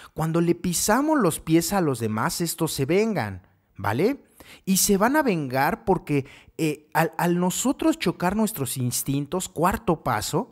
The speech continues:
¿sí? Cuando chocan estos instintos con otra persona, pues vamos a causar dolor en las personas. Pues, ¿tú qué crees que siente cuando un-, qué crees que sintió tu pareja cuando se dio cuenta que le fuiste infiel?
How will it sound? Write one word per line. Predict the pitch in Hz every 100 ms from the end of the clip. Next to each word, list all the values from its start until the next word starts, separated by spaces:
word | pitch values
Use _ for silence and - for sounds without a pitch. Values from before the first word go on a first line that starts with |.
| _
¿sí? | - 131 170 - - -
Cuando | 143 160 175
chocan | - 240 285 226
estos | 226 233 226
instintos | 160 135 127 - 180 233 220 151 147
con | - 139
otra | 165 196 190
persona, | 127 117 139 135 190 - - - -
pues | 151
vamos | 147 208 233 -
a | -
causar | - 131 127 - 151 202 - - -
dolor | 131 147 151 160 226 285
en | 196
las | 123 104
personas. | - 110 - 110 101 95 95 - - -
Pues, | 190 -
¿tú | 285
qué | 302 294
crees | 277 277
que | - 226
siente | - 196 240 240 226
cuando | 165 160 165
un-, | 190 208 - _
qué | - 294
crees | 320 302
que | 320
sintió | - 160 - 185
tu | - 220
pareja | 147 135 160 208
cuando | 151 139 135
se | - 147
dio | 202 214
cuenta | 185 208 269 277
que | - 135
le | 123
fuiste | - 143 135 -
infiel? | 120 104 101 80 73